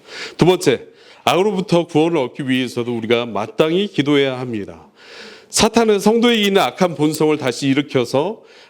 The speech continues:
악에 빠지게 하고 악한 본성 가운데 있도록 만들어, 만드는 일을 합니다. 악한 본성은 우리 자신을 바라보고 의지하게 만드는 교만함을 낳게 하고,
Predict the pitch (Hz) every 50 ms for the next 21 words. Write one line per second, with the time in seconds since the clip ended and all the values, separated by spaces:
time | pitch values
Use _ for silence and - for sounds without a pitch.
0 | - - 110 131 135 143 143 143 196 196 170 175 190 165 175 160 135 120 117 104
1 | 92 85 - 104 113 - - 151 135 117 139 139 143 147 139 156 151 147 135 135
2 | 127 123 120 113 123 120 113 - - 113 107 113 147 190 - - _ _ - 92
3 | 95 104 120 127 131 151 143 131 117 98 - - _ _ _ _ _ _ _ _
4 | _ _ _ _ _ _ _ _ _ _ _ _ _ _ _ _ _ _ - -
5 | 113 120 147 156 180 196 202 180 147 135 131 135 117 127 139 135 120 107 - -
6 | - _ _ _ _ _ _ _ _ _ _ _ _ _ _ _ _ - - -
7 | - - - - - - - - - - - - 156 - 226 214 190 175 180 185
8 | 175 202 190 180 160 156 175 175 156 - 123 139 - - 180 185 175 165 151 143
9 | 143 135 131 127 135 127 127 131 127 147 151 147 143 139 135 123 117 117 117 120
10 | 120 123 151 190 220 202 - - - 127 127 139 156 160 165 165 160 156 156 147
11 | 135 131 - - 123 110 110 110 - - 139 135 127 113 104 98 98 110 156 -